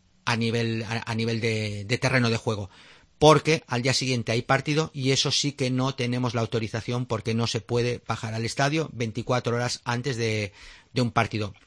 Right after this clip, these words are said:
En próximas charlas, que haremos nuevas charlas con nuevos temas, pues porque habrá gente que el lunes no le, no le irá bien y que así nos lo han hecho saber, pero que nos han pedido que por favor, si hacemos otras charlas, contemos con ellos. En próximas charlas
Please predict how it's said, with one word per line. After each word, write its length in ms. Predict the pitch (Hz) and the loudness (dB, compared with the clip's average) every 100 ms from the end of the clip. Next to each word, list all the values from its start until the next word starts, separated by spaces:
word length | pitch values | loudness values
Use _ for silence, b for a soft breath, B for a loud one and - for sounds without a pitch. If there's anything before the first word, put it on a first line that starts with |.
| - | -8
En 140 | 123 117 | -4 0
próximas 420 | 131 - 127 123 | 2 2 0 0
charlas, 340 | 175 151 117 | 0 0 -2
que 60 | - | -6
haremos 220 | 107 107 | -8 -6
nuevas 200 | 110 110 | -6 -2
charlas 340 | - 143 113 - | 2 2 0 -2
con 100 | 110 | -4
nuevos 240 | 110 110 | -4 -4
temas, 300 | 143 139 - | -2 -2 -4
pues 240 | - 92 | -8 -12
porque 240 | - 101 98 | -12 -14 -12
habrá 180 | 107 110 | -10 -6
gente 320 | 113 107 110 | -6 -4 -4
que 380 | 110 107 107 107 | -4 -4 -4 -4
el 80 | |
lunes 260 | 104 113 110 | -4 -4 -4
no 140 | 110 | -6
le, 240 | 107 110 107 B B B | -4 -6 -8 B B B
no 140 | 120 113 | -4 -2
le 80 | |
irá 180 | 110 110 | -2 0
bien 340 | 135 180 147 98 | 4 4 4 -2
y 120 | 107 | -6
que 180 | 117 110 | -4 -2
así 220 | - 120 | -2 -2
nos 140 | 117 | -2
lo 60 | 120 | -2
han 120 | 117 | -2
hecho 160 | 117 120 | -2 -2
saber, 360 | 123 170 160 | 2 2 2
pero 140 | 117 113 | -2 -6
que 80 | |
nos 160 | 117 113 | -6 -4
han 100 | 117 | -4
pedido 300 | 120 123 120 | -4 -4 -2
que 80 | 113 | -4
por 140 | 110 | -6
favor, 280 | 113 143 180 | 0 2 2
si 60 | 127 | 0
hacemos 240 | 120 117 | -4 -6
otras 240 | 113 120 | -6 -4
charlas, 380 | - 160 131 113 B B B - | -2 0 0 -4 B B B -6
contemos 460 | 113 113 117 120 | -4 -2 0 0
con 160 | - 147 | 0 0
ellos. 380 | 165 190 220 - | 2 2 0 -6
En 120 | 117 104 | -6 -6
próximas 380 | 107 120 120 | -6 -6 -4
charlas 340 | - 120 147 | -2 0 -2